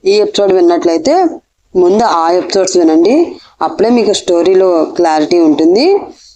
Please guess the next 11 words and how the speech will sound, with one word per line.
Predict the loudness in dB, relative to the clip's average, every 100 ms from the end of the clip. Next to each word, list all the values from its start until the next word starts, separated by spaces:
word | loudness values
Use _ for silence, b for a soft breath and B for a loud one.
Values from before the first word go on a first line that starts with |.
| -4
ఇంకా | -2 0 0 -2 -2 0
ఈ | 2
రోజు | 2 0
ఎపిసోడ్కి | -2 -2 -2 0
వెళ్ళిపోదామా | 0 0 0 0 0 0
మరి? | 0 0 0 0 -4 _ _ _ _ _
బలవంతపు | -2 0 0 0 -2 -2 -2 -4 -10 -4
బంధం | 0 0 2 0 -2 -8 -20 _ _ -6
పార్ట్ | -4 -2 -2 -6 -16 _ _ _ _ _
ఫార్టీ | -6 -4 -2 -2 -4
సెవెన్. | -6 -6 -4 -2 0 0 0